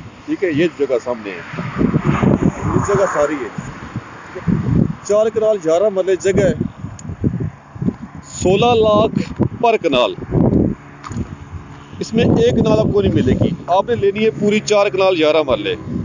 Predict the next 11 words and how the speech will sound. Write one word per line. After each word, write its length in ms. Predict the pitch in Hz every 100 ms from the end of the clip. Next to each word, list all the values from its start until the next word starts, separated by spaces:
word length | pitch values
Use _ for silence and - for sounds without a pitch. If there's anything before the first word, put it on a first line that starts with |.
| - - - -
ضلع 240 | 196 226
راولپنڈی، 500 | 226 220 - 208 214
تحصیل 360 | - 190 175 180
گجر 240 | 151 147 123
خان۔ 220 | 101 92 - - - - - - - - - - -
وہ 60 | 427
کوئی 200 | 247 240
بجلی 300 | - - 214
موجود 380 | 202 - 208 220
ہے، 260 | 214
یہ 60 | -